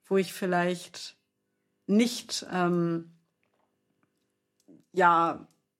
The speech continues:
d-, so quasi drauf eingegangen bin und dann das, äh, Verhalten zugelassen hab,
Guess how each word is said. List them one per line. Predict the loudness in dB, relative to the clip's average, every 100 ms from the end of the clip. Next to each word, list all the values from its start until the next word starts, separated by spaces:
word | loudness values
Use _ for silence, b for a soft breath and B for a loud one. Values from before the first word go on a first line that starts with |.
| _ _ _ _ -14
d-, | -12
so | -10 -12
quasi | -8 -4 -4
drauf | -6 -8 -4
eingegangen | -2 -2 -2 -2
bin | -2 -2
und | -4 -2
dann | -2
das, | -4 -6 -10 -8
äh, | -6 -4 -6 -10 b b b
Verhalten | -4 0 2 2 0
zugelassen | -2 0 2 2 2 0
hab, | -2